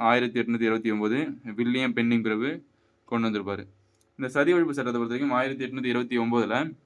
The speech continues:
வில்லியம் பென்னிங் பிரபு கொண்டு வரதுக்கு காரணமானவர் யாருன்னு பார்த்தீங்கன்னா ராஜாராம் மோகன் ராய். So, அவர் வந்து ஆயிரத்தி எட்நூத்தி இருபத்தி எட்டுல பிரம்ம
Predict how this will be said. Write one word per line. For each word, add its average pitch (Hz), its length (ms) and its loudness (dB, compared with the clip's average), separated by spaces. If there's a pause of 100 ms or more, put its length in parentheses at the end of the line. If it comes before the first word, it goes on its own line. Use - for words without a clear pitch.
(420)
வில்லியம் 147 340 4
பென்னிங் 131 260 0
பிரபு 123 220 2
கொண்டு 120 160 2
வரதுக்கு 113 340 0
காரணமானவர் 117 440 2
யாருன்னு 104 200 -4
பார்த்தீங்கன்னா 101 280 -4 (680)
ராஜாராம் 123 440 6
மோகன் 104 260 -2
ராய். 95 140 -6 (120)
So, - 80 -20
அவர் 107 140 -2
வந்து 123 160 4
ஆயிரத்தி 120 280 0
எட்நூத்தி 113 280 -2
இருபத்தி 113 260 0
எட்டுல 107 220 -2 (1160)
பிரம்ம 127 220 0